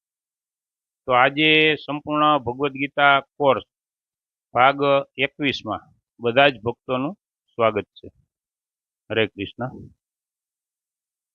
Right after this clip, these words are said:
આગળના સત્સંગમાં આપણે અભિમન્યુના વિષયમાં શ્રવણ કરતા હતા કે જ્યારે અર્જુન છે એને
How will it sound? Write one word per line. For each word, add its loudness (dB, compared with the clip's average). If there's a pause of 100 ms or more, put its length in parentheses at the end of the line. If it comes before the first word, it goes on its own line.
(280)
આગળના 4
સત્સંગમાં -2 (140)
આપણે -2 (1000)
અભિમન્યુના 0
વિષયમાં -2
શ્રવણ 0
કરતા -6
હતા -6 (1900)
કે 6 (280)
જ્યારે 4
અર્જુન 0
છે 2 (720)
એને 0